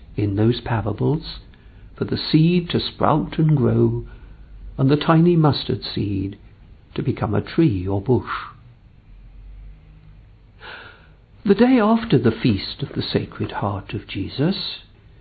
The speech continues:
we celebrated the Immaculate Heart of Mary,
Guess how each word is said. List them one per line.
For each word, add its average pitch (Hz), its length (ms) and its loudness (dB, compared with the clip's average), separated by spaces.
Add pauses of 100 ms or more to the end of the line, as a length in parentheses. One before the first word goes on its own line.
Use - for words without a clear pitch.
(360)
we 165 100 6
celebrated 151 880 2 (280)
the 147 140 6
Immaculate 135 760 2
Heart - 440 -8
of 120 160 -6
Mary, 104 580 2